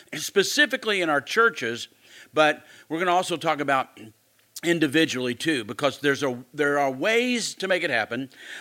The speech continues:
There are reasons why we're not experiencing <clears throat> the glory and power of God like we should. And, uh, maybe it's just me, but sometimes I think about that, of all the Christian phrases we say that,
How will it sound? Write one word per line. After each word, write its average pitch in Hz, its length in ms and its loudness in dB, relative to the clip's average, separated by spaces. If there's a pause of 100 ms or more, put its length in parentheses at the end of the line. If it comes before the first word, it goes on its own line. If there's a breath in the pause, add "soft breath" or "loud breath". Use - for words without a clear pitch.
There 185 200 6
are 180 120 6
reasons 175 720 0
why 127 640 0
we're 143 160 2
not 165 240 2
experiencing 135 960 0 (140 loud breath)
<clears throat> - 120 -12
the 151 260 0
glory 151 520 2
and 127 180 -4
power 139 400 2
of 127 200 -2
God 127 280 2
like 117 380 0
we 110 180 -6
should. 117 480 0 (520 loud breath)
And, 135 400 2 (400 loud breath)
uh, 160 240 2
maybe 220 220 2
it's 220 120 -2
just 196 200 0
me, 202 260 0
but 151 280 2
sometimes 185 420 2
I 151 80 8
think 185 240 0
about 147 220 4
that, 143 200 4
of 143 200 0
all 180 240 4
the 156 100 0
Christian 170 560 -2
phrases 156 580 0
we 139 160 -2
say 151 460 4
that, 117 280 -2